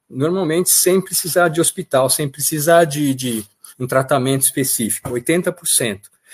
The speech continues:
O problema são os outros vinte por cento. Que quinze por cento vai ter um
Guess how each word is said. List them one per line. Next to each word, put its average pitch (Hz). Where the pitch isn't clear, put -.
O 190
problema 196
são 226
os 190
outros 208
vinte 180
por 226
cento. 135
Que 143
quinze 226
por 156
cento 165
vai 147
ter 165
um 170